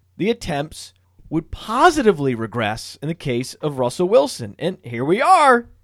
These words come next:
He's top twelve in the N F L in pass attempts. He's top ten in red zone pass attempts. He's top six in deep ball attempts. He's getting protection. He's top ten in total pass distance.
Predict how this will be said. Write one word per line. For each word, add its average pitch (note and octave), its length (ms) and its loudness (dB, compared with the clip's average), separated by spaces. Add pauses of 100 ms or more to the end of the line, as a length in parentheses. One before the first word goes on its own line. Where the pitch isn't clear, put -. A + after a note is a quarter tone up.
(140)
He's A#3 300 -4
top G#3+ 460 2
twelve G#3+ 420 4
in G#3 60 0
the A3 100 -2
N F#3+ 140 4
F G3+ 180 4
L E3+ 220 6
in D#3+ 120 0
pass F3+ 380 2
attempts. D3 540 2 (600)
He's D3+ 160 -8
top G3 360 0
ten F#3+ 340 0
in D#3 160 -2
red F3 240 4
zone F#3+ 200 2
pass F3+ 280 0
attempts. F3 420 -4 (260)
He's F#3 220 -6
top F#3 320 -4
six - 520 0
in E3 160 -2
deep A#3 260 4
ball A3 280 8
attempts. G#3 580 2 (340)
He's F3 200 -4
getting F#3+ 300 4
protection. A3 840 2 (400)
He's F3 240 -6
top G3+ 280 0
ten G#3+ 220 -4
in F3 80 -6
total G3 320 2
pass D#3+ 380 -4
distance. A3 720 4